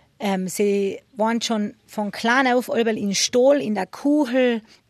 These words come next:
Sie waren dabei, wie Kälblein geboren sind und beim Brotbacken, alles. Wir, wir, wir nehmen sie jetzt alle Arbeiten mit und zeigen sie ihnen einfach, wie die Wirtschaft funktioniert, gell? Und dann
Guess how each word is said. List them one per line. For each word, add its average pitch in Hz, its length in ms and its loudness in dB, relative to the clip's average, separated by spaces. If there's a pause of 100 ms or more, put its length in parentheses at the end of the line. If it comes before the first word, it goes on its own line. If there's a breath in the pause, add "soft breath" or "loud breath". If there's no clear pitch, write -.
Sie - 240 -6
waren 214 200 -2
dabei, 220 320 2
wie 220 80 -2
Kälblein 247 400 2
geboren 233 460 0
sind 233 500 -4 (280)
und 214 260 -2
beim 190 260 -2 (420)
Brotbacken, 254 720 4 (320)
alles. 226 340 4
Wir, 196 200 -2
wir, 202 260 -2
wir 196 120 -2
nehmen 208 240 -2
sie 208 120 -6
jetzt - 140 -8
alle 247 300 0
Arbeiten 233 440 0
mit 220 280 -4 (460 loud breath)
und 196 200 -8
zeigen 233 320 0
sie - 160 -4
ihnen 214 160 -2
einfach, 202 560 -8
wie 185 120 -10
die 175 120 -10
Wirtschaft 214 380 -6
funktioniert, 220 680 -6 (360)
gell? 202 260 -6 (840 loud breath)
Und 180 280 -6
dann 226 480 0